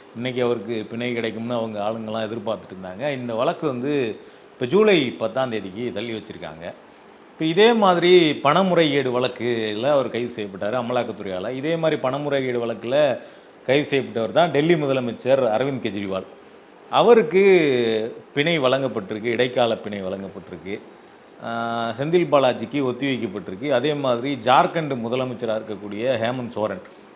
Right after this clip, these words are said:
அவருக்கும் பிணை வந்து கொடுக்கல. இப்ப இந்த வழக்குக்கும் இந்த வழக்குகளுக்கும் ஏன் வித்தியா-, என்ன வித்தியாசம்?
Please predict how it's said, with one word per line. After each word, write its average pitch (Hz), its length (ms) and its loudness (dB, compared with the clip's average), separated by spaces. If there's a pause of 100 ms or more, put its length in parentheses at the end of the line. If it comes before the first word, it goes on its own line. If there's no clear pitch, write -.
(100)
அவருக்கும் 190 500 4
பிணை 143 260 -2
வந்து 123 520 -2
கொடுக்கல. 104 340 -4 (800)
இப்ப 151 220 -4 (360)
இந்த 160 540 4
வழக்குக்கும் 139 540 -2
இந்த 131 160 -4
வழக்குகளுக்கும் 123 560 -4
ஏன் 123 300 -4
வித்தியா-, 123 260 -6
என்ன 135 180 -6
வித்தியாசம்? 117 480 -4